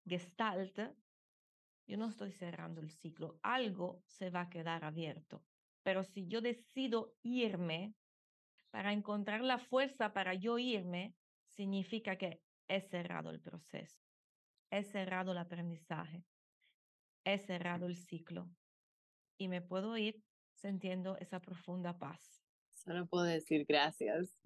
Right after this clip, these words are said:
Speaker 2: <laughs> en estos momentos, que la verdad que las,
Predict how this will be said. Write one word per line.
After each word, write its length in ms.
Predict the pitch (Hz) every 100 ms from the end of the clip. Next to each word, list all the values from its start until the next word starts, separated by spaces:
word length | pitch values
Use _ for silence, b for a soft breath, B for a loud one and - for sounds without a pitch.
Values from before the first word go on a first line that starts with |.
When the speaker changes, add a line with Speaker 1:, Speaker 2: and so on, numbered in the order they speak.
| - _ -
Speaker 2:
<laughs> 380 | - _ _ _
en 260 | 196 254 294
estos 340 | - 247 247
momentos, 920 | 247 302 208 208 220 202 214 226 233
que 180 | - 214
la 140 | 202 196
verdad 420 | 196 185 185 185
que 120 | -
las, 220 | 202 190